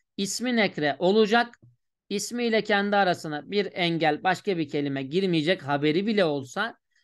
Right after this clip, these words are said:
Üçüncüsü haberi de nekre olacak. Dördüncüsü de ne olacaktı? La tekrar etmeyecek. Bu dört kuralı ben şu an için ezberledim ama unutabiliriz. Tekrar edersek unutmayız.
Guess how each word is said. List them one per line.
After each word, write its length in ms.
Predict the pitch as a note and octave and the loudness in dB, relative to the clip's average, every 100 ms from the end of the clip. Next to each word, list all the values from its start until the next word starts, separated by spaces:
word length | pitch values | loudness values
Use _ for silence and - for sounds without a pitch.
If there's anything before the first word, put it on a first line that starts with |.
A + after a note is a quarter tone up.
| _ - | _ -12
Üçüncüsü 520 | G3 B3 A#3+ A3+ A#3 | -8 -4 -2 -2 -2
haberi 460 | G#3 E3+ E3+ F#3+ G#3+ | 0 0 2 0 0
de 120 | A#3+ | 0
nekre 260 | A#3+ A#3 A#3+ | -2 0 2
olacak. 500 | A#3+ A#3+ B3+ C4 _ _ _ _ _ C#3+ | 2 0 0 -2 _ _ _ _ _ -2
Dördüncüsü 720 | F#3+ A3 G#3+ A#3 A3+ A#3 C4 G3 | 2 2 2 0 -2 -2 -4 0
de 240 | A#3 C#4+ _ - | 0 -2 _ -8
ne 140 | A3 | -2
olacaktı? 540 | A#3 F#3 D#3 D#3 - A3+ | 0 0 0 -2 -2 -4
La 300 | F#3 G#3 A#3 | -2 0 -2
tekrar 380 | G#3 G#3 F#3+ F#3+ | -6 -2 0 2
etmeyecek. 560 | F#3+ D3 C#3+ F3+ G#3+ | -2 -4 -4 -4 -8
Bu 240 | F3 G3 F3 | -8 -6 -2
dört 240 | B3 B3 | -2 -2
kuralı 460 | - E3 E3+ A#3+ - _ _ _ _ - | -4 0 0 -2 -4 _ _ _ _ -18
ben 140 | G#3 | -16
şu 220 | G#3 B3+ | -10 -4
an 100 | A3 | -2
için 220 | F3+ F3 A3+ | -4 -6 -4
ezberledim 600 | G3 F3+ G3+ G3 F3+ G#3+ | -2 0 0 -2 -2 -4
ama 240 | G#3+ G#3+ | -4 -4
unutabiliriz. 720 | F#3+ G3 G3 F#3+ G3 F#3 F3+ - | -6 -6 -4 -2 0 0 -2 -4
Tekrar 340 | G3+ F#3+ G#3 | -6 -2 0
edersek 440 | E3 D3+ D3 A#3 A3 | 0 0 -2 -4 -4
unutmayız. 560 | D#3+ C#3+ C3+ - - | -6 -6 -12 -12 -20